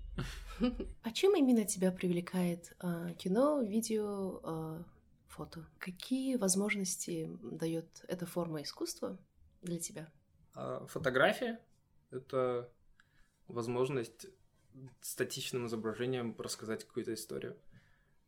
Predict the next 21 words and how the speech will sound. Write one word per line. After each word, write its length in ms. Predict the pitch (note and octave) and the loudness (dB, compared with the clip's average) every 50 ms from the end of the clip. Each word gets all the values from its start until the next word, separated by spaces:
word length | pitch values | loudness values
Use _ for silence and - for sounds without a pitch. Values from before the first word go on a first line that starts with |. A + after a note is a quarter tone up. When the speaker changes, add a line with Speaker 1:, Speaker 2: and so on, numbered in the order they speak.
| _ _ - _ | _ _ -18 _
Speaker 2:
Видео — 520 | - A#2+ B2 D3 D#3 D3+ D#3+ D3+ C#3+ C#3 B2 | -8 -4 -2 -2 0 0 0 2 2 2 2
это 540 | B2 A#2+ A#2+ - A#2 A2+ A2+ A2+ - B2 - - - G3+ - _ _ _ | 2 0 -2 -6 -8 -8 -8 -10 -12 -16 -20 -20 -20 -20 -20 _ _ _
возможность 760 | B2 A#2 A2+ A2 A2+ A#2 A#2 A2+ A#2 A2+ A2 - - - - _ _ _ | -10 -8 -6 -6 -6 -6 -6 -6 -6 -8 -8 -10 -14 -20 -20 _ _ _
движущимися 760 | - C3 B2 C#3+ E3+ E3 D#3+ - - - C#3 B2+ B2 - B2+ B2 | -10 -2 4 4 4 4 2 0 0 0 0 0 -2 -2 -6 -4
картинками 600 | - A#2 A2+ A2+ - B2+ A#2 G#2+ - A2+ A2 A2 | -4 -4 -6 -4 -6 -6 -6 -6 -6 -6 -6 -6
рассказать 440 | A2 A2 - - - - A#2 - | -8 -8 -10 -8 -8 -8 -8 -8
какую-то 340 | - - - - A#2 - G#2+ | -10 -12 -8 -8 -8 -8 -8
историю. 400 | G2+ - - B2 A#2 A2+ A2+ A2+ - - _ - - - - - - - _ _ - - - - _ _ - _ _ _ _ _ - | -14 -8 -6 -6 -4 -4 -6 -8 -10 -18 _ -20 -20 -20 -20 -20 -20 -20 _ _ -20 -20 -20 -20 _ _ -20 _ _ _ _ _ -8
Везде 260 | B2 A#2 A#2 C3 C3+ | -8 -2 0 0 0
стоит 440 | C3 - - A#2+ A#2+ A#2+ - - - - - | 0 -2 -2 -2 -2 -4 -6 -12 -20 -16 -12
история. 460 | - - - B2+ A#2+ A#2 A#2 A#2 - - - _ _ _ | -12 -6 -2 -2 -2 -2 -2 -6 -10 -18 -20 _ _ _
Speaker 1:
Мгм, 380 | - G#3 G3 F#3+ F#3 F3+ F3 - - - | -2 0 2 2 2 0 -2 -4 -8 -4
мгм. 320 | F#3+ F#3 E3+ E3+ F3 F3 - - - _ - _ _ - _ - | -2 -2 -2 -2 -4 -6 -8 -12 -20 _ -20 _ _ -20 _ -4
А 160 | - G3 G3 G3 | -2 -2 -2 0
почему 300 | F#3+ - - - A4 B4+ | -2 -6 -6 4 4 6
ты 100 | B4 F#4 | 6 6
делаешь 360 | A#3 A3+ A3 G#3+ G3 F#3+ - - | 4 4 2 2 2 -2 0 0
работы 320 | F3+ F3 F3+ F3+ F3+ F3+ | 0 0 0 -4 -4 -6
на 100 | D#3+ E3 | -6 -6
социальные 600 | E3 - F#3 - - F#3+ F3+ F3+ F3 F3+ F3+ F3+ | -6 -6 -8 -6 -4 -4 -2 0 0 -2 -2 -4
темы? 320 | F3+ - F#3+ F3+ - - | -6 -8 -8 -8 -10 -10